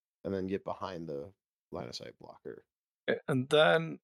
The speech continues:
Speaker 2: one other thing I had for you guys, I think you'll both have more experience in it than me, is, um,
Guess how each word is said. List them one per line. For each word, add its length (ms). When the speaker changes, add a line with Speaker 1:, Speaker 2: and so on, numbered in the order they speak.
Speaker 2:
one 280
other 180
thing 380
I 160
had 280
for 120
you 260
guys, 520
I 60
think 280
you'll 160
both 260
have 120
more 180
experience 420
in 100
it 120
than 240
me, 320
is, 520
um, 460